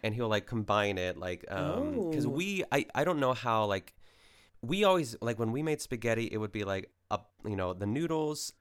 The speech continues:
Speaker 1: <laughs> My mom would, like, put it in the colander in the sink and then
Speaker 2: Yep.
Speaker 1: the sauce. She never combined it. You would just, like, get it
Speaker 2: Sure,
Speaker 1: and then,
Speaker 2: sure,
Speaker 1: like,
Speaker 2: sure.
Speaker 1: do that. So
Speaker 2: Same.
Speaker 1: he would, like, get some noodles and spaghetti. Or, sorry, noodles and spaghetti. Same thing.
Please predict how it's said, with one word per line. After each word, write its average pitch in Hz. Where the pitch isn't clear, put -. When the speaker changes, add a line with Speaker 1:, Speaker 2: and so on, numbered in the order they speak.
Speaker 1:
<laughs> 110
My 160
mom 135
would, 139
like, 110
put 131
it 139
in 127
the 120
colander 104
in 101
the 98
sink 95
and 101
then 95
Speaker 2:
Yep. 90
Speaker 1:
the 90
sauce. 90
She -
never 110
combined 90
it. -
You 101
would 92
just, 92
like, 92
get 90
it 87
Speaker 2:
Sure, -
Speaker 1:
and -
then, -
Speaker 2:
sure, 156
Speaker 1:
like, 165
Speaker 2:
sure. -
Speaker 1:
do 107
that. 92
So 127
Speaker 2:
Same. 147
Speaker 1:
he 127
would, 123
like, 104
get 117
some 107
noodles 98
and 95
spaghetti. 92
Or, 135
sorry, 90
noodles 82
and -
spaghetti. 87
Same 120
thing. 95